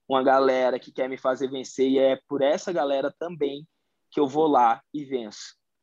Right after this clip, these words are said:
Porque o esforço deles também tem que valer a pena. É isso, cara.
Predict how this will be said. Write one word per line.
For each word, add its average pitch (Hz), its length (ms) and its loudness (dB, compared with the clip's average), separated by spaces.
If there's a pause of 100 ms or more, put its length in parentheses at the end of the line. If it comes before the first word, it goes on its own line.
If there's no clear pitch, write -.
Porque 135 220 0
o 139 120 6
esforço 160 500 0
deles 143 260 -2
também 143 280 -4
tem 143 100 -8
que 143 80 -8
valer 123 180 4
a 117 60 0
pena. 104 300 -8 (420)
É 143 120 4
isso, 123 240 2
cara. 107 260 -6